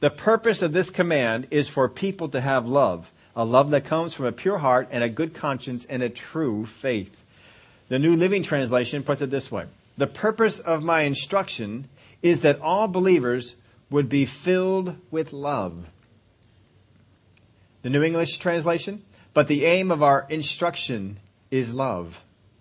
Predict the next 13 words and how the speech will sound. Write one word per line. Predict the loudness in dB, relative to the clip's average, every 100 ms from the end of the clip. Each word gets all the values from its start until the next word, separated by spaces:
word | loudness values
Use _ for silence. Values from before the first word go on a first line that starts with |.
| _ _ _ _ _
The | -4
New | 0
American | 2 4 2 0
Standard | -2 0 0
Bible, | 0 0 -2 -4
"But | -2 0
the | -2
goal | 0 2 4 4 0 -4 -8 -6
of | 0 4
our | 4
instruction | 2 -4 -8 -8 -10 -10 -10 -12 _ _ _ _
is | -4 -4 0
love." | 0 0 -6